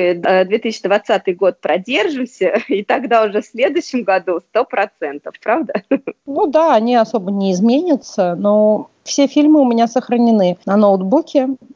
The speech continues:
Speaker 2: все рождественские фильмы, ни один не стёрла, даже самые отвратительные.
Speaker 1: Ну, за это время ты посмотрела какие-нибудь, э, новые сериалы или фильмы?
Speaker 2: Ты знаешь, я уже не помню, а что мы там <laughs> начинали в прошлом году смотреть?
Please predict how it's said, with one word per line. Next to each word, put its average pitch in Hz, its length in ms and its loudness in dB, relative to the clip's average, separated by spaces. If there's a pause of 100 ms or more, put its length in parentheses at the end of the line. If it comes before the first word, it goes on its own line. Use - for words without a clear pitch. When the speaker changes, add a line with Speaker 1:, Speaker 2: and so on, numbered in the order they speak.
(180)
Speaker 2:
все 220 260 0
рождественские 208 800 -2
фильмы, 269 300 2
ни 202 120 2
один 214 380 2
не 240 80 4
стёрла, 180 460 0
даже 208 240 0
самые 202 380 0
отвратительные. 175 840 -6
Speaker 1:
Ну, 240 300 2
за 226 120 2
это 247 180 0
время 233 300 -2
ты 220 220 -8
посмотрела 294 640 -4
какие-нибудь, 196 800 -6
э, 180 100 -2
новые 180 400 -4
сериалы 196 720 -4
или 170 160 -8
фильмы? 214 640 -6
Speaker 2:
Ты 240 120 0
знаешь, 269 320 2
я 254 160 4
уже 247 180 2
не 262 140 6
помню, 202 380 0
а - 20 -6
что - 160 -4
мы 254 100 0
там - 180 2
<laughs> - 40 -12
начинали 285 580 0
в 277 60 -8
прошлом 269 420 -2
году 240 280 0
смотреть? - 960 -6